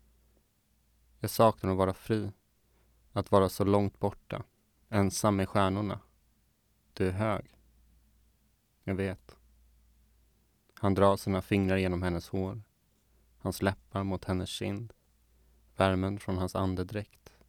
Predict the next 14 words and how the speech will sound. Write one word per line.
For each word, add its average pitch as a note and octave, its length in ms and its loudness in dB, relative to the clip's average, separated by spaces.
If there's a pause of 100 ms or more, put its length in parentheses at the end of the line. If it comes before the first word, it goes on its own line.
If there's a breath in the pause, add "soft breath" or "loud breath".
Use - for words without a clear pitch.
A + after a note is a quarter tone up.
(200)
Han F#2 180 -2
kysser - 460 -6
henne F#2 220 -2
i F2+ 40 -2
nacken. F#2+ 560 -6 (2000)
De F#2+ 180 -2
små G2+ 380 0
hårresande F#2+ 720 -2
prickarna G2 560 -6
sprider F#2+ 420 0
sig F#2 180 -4
över F#2 160 -2
hennes F#2+ 260 -2
armar. G2 480 -4